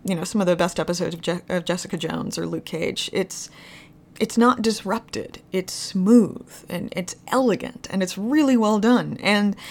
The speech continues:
then I go watch, you know, something like The Walking Dead, and, and it's just, it's, like, half advertising. And as somebody who really cares about how stories are told, it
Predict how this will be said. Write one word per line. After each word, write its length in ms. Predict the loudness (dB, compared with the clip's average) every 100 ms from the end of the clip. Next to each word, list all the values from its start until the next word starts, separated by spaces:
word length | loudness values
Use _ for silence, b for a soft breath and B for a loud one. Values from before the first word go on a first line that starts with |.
| B B
then 120 | 4
I 140 | 4 6
go 120 | 6
watch, 420 | 6 4 2 -4
you 140 | 0 2
know, 280 | 2 -2 -2
something 260 | -2 2
like 140 | 0 0
The 80 |
Walking 360 | -2 -4 -2 -2
Dead, 380 | 2 2 0 -4
and, 300 | -4 -4 -4 -4
and 160 | -2
it's 220 | -2 -6 -8
just, 280 | -8 -10
it's, 220 | -12 -10 -6
like, 180 | -6
half 380 | -6 -12 -8 -8 -6
advertising. 840 | -6 0 0 0 -4 -8 -8 -8 B B B B B -2
And 420 | 4 6 6 4 2
as 160 | -2 2
somebody 240 | 4 4
who 80 | 4
really 240 | 4 2
cares 300 | 2 2 2
about 140 | 2 -2
how 100 | -4
stories 400 | -4 -2 0 0
are 80 | -2
told, 500 | 0 2 2 0 -10 -20 -8
it 220 | -6